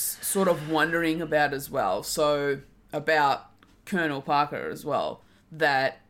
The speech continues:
we got, I feel like this movie wasn't just about Elvis, it was also about him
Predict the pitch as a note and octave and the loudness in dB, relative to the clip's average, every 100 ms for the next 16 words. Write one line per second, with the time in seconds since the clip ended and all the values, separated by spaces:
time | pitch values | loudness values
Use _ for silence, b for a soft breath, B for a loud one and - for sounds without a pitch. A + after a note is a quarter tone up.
0 | - D#3+ F#3+ A3+ G3 F#3+ F#3 - - _ | -16 -6 -2 0 4 6 4 2 -8 _
1 | _ - F3 - C4 D4+ C4 A3 - G#3 | _ -4 -4 -2 -4 0 0 -2 -2 -4
2 | G3+ G3+ G3 F3+ D#3+ E3+ F#3+ D3 D#3+ D#3 | -2 0 0 -2 0 0 0 -2 -2 -2
3 | D#3+ D3 C#3+ - D3 D3+ D3 D3 C#3 C#3+ | -2 0 0 0 0 0 -2 -4 -6 -6
4 | D3+ C#3 A2 B2 G2+ - | -4 -4 -6 -8 -12 -14